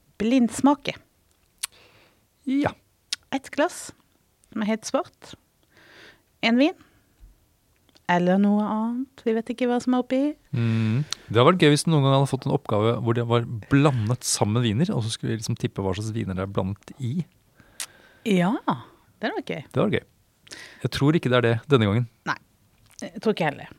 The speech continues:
Speaker 1: Men vi får se.
Speaker 2: Ja.
Speaker 1: Skal vi bare begynne å
Speaker 2: Mm.
Speaker 1: lukte?
Speaker 2: Snurre på glasset, lukte.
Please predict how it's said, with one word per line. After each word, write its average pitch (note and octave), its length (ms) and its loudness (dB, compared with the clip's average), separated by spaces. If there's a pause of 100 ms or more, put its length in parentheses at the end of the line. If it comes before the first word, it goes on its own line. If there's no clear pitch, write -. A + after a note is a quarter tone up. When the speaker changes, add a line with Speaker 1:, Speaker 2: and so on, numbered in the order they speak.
(140)
Speaker 1:
Men G3 180 2
vi A#3+ 160 4
får - 160 -4
se. - 140 -8 (180)
Speaker 2:
Ja. B2+ 80 2 (720)
Speaker 1:
Skal B3 220 2
vi A3+ 80 2
bare G3 240 8 (500)
begynne F3+ 320 0
å E3+ 240 2 (400)
Speaker 2:
Mm. F3+ 220 4 (180)
Speaker 1:
lukte? - 400 -4
Speaker 2:
Snurre B2+ 400 0
på B2+ 160 -2
glasset, D3+ 480 0
lukte. C#3+ 400 -6